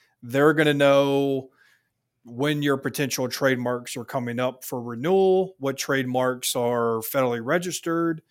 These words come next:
state registered. Are there marks that we, you as a university may need to get,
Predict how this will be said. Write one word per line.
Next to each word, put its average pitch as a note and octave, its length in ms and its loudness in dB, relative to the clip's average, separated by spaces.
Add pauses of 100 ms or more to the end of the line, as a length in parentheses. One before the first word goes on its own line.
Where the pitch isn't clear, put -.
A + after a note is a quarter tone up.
(260)
state D#3+ 400 4
registered. D3+ 640 2
Are C3 80 2
there A#2+ 160 0
marks C3+ 420 2
that B2 440 0 (1120)
we, C3 320 -6 (100)
you D3 240 0
as C3+ 140 0
a - 20 0
university C#3 560 0
may B2 300 -4
need C3 160 -4
to B2+ 80 -4
get, A2+ 280 -6